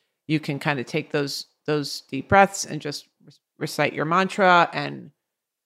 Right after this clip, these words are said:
come back to a calm place. And I would also really recommend in between phone calls, like, not going, I don't know what the pressure is like to get,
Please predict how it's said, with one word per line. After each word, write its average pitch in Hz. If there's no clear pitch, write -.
come 156
back 143
to 151
a 147
calm 151
place. 160
And 156
I 147
would 143
also 170
really 151
recommend 135
in 175
between 165
phone 151
calls, 127
like, 175
not 170
going, 165
I 151
don't 180
know 160
what 156
the 165
pressure 190
is 170
like 156
to 165
get, 147